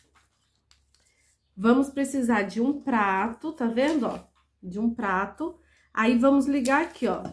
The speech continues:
Essa, esse daqui, gente, tem dezesseis centímetros, né? Então, aqui eu já marquei a metade, ó, que dá oito centímetros. Então, vou vir daqui, desse ri-, desse pontinho até aqui com o prato pra gente fazer a curvinha. E depois daqui até aqui.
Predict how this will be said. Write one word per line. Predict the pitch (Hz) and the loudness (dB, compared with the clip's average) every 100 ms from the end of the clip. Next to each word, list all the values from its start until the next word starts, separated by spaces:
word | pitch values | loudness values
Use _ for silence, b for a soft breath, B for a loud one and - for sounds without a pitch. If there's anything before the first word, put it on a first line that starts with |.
| - | -8
Essa, | 269 - - - 240 | -4 -4 -2 -2 0
esse | 381 - | -2 0
daqui, | 262 - 269 | -4 0 0
gente, | 226 196 180 - | 2 2 0 -8
tem | - 247 | -2 0
dezesseis | 233 226 240 240 214 185 | 0 2 0 -2 -4 -4
centímetros, | 180 302 339 320 214 180 180 175 | -2 -4 -2 -2 -2 -4 -6 -4
né? | 185 285 - b b b 220 | 0 -2 -4 b b b -4
Então, | 226 240 226 | -2 0 2
aqui | 233 240 | 2 2
eu | |
já | 226 | 2
marquei | 233 233 - 233 233 | 2 2 0 0 2
a | |
metade, | 233 269 - 254 214 180 170 | 2 0 -4 -2 -2 -4 -10
ó, | 175 | -10
que | - | -12
dá | 190 185 | -8 -4
oito | 185 196 - | -2 -4 -6
centímetros. | 277 311 - 185 165 180 | -6 -6 -6 -6 -6 -8
Então, | 190 220 220 | -10 -6 0
vou | 240 220 | 0 2
vir | 226 226 | 2 2
daqui, | 294 - 240 | 2 -2 -6
desse | - 220 370 453 - 311 | -4 -2 -2 -2 -2 -2
ri-, | 254 240 247 | 2 0 0
desse | 214 302 - | -2 -2 -2
pontinho | - 311 262 - 233 220 226 226 B B - | -6 -2 -2 -2 -2 -2 -2 -6 B B -10
até | 208 208 254 | -10 -6 -4
aqui | 285 269 | -4 -4
com | 254 247 | -2 -2
o | 233 | 0
prato | 233 226 233 | 2 2 0
pra | 247 | -4
gente | 254 254 | -4 -4
fazer | 254 240 247 | -8 -4 -4
a | |
curvinha. | 247 311 302 196 185 170 - | -4 -4 -4 -2 -4 -4 -8
E | |
depois | 220 254 254 254 240 | -4 -4 -4 -4 -2
daqui | 254 247 - | -2 -4 -8
até | 247 269 | -10 -8
aqui. | 311 - - - | -10 -12 -20 -20